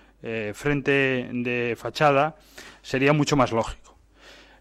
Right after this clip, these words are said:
Eh, sí que es cierto que, eh, actualmente, pues porque allí hay bancos, eh, está el acceso de escaleras, etcétera, pues sería, eh, digamos, mm, no podría, eh, admitirse de una manera, eh,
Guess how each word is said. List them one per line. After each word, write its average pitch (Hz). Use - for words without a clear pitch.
Eh, 113
sí 135
que 143
es 131
cierto 160
que, 131
eh, 104
actualmente, 151
pues -
porque 110
allí 117
hay 113
bancos, 139
eh, 110
está -
el 127
acceso 123
de 117
escaleras, 143
etcétera, 147
pues -
sería, 127
eh, 113
digamos, 120
mm, 117
no 139
podría, 143
eh, 120
admitirse 147
de 127
una 135
manera, 139
eh, 127